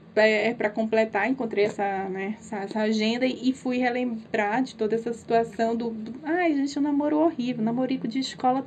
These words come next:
terrível com esse rapaz. E aí lembrei, né, desse, desse, de, de, de, dessa situação que eu passei com ele, com ele, né, em dois mil e dezoito. Ai, gente, que absurdo, mas é isso.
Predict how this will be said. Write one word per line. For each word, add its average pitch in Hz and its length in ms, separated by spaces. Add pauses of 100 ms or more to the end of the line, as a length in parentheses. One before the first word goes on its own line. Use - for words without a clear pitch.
(160)
terrível 294 840
com 247 120
esse 233 200
rapaz. 220 540 (800)
E 277 120
aí 277 220
lembrei, 262 500
né, 214 180
desse, 214 560 (1120)
desse, 247 400
de, 240 160
de, 247 160
de, 240 160 (160)
dessa 302 240
situação 311 520
que 294 100
eu 285 40
passei 277 460
com 269 220
ele, 233 220
com 269 280
ele, 226 280
né, 214 260 (260)
em 220 120
dois 202 200
mil 202 160
e 196 40
dezoito. 196 560 (760)
Ai, 370 260
gente, 254 240
que 294 80
absurdo, 262 640
mas 269 200
é 285 140
isso. - 480